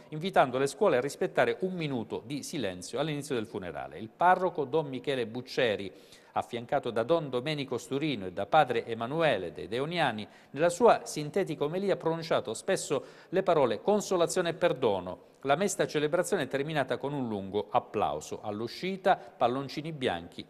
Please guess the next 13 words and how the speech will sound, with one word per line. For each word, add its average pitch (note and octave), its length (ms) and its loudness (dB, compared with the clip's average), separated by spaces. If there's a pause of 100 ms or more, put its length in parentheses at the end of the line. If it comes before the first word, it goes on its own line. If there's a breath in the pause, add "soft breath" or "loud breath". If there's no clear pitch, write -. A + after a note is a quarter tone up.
(100)
volati B2 340 2
in A#2 100 -8
cielo. D#2 440 -6 (1200 soft breath)
Liceo A3 380 4
classico G#3 560 4
Galluppi G#3+ 640 6
di D3+ 140 0
Catanzaro A3 500 6
invaso E3+ 500 4
dall'acqua, E3 720 8
diversi E3 580 0
i F3 140 0
danni. G#2 480 2